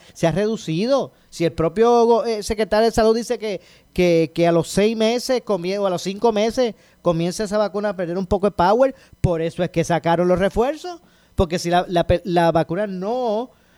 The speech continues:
eh, perdiera pro-, este, eh, potencia, pues no habrían refuerzos. No, no, no haría falta. Existen los refuerzos porque la vacuna va perdiendo poder.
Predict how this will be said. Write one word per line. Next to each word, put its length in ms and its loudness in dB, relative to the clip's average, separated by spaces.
eh, 140 2
perdiera 640 2
pro-, 100 0
este, 800 0
eh, 60 -2
potencia, 640 0
pues 160 0
no 120 -2
habrían 300 2
refuerzos. 640 -4
No, 200 0
no, 180 0
no 140 0
haría 180 2
falta. 560 0
Existen 440 -2
los 100 0
refuerzos 480 0
porque 220 -2
la 80 4
vacuna 340 2
va 160 2
perdiendo 500 0
poder. 380 -2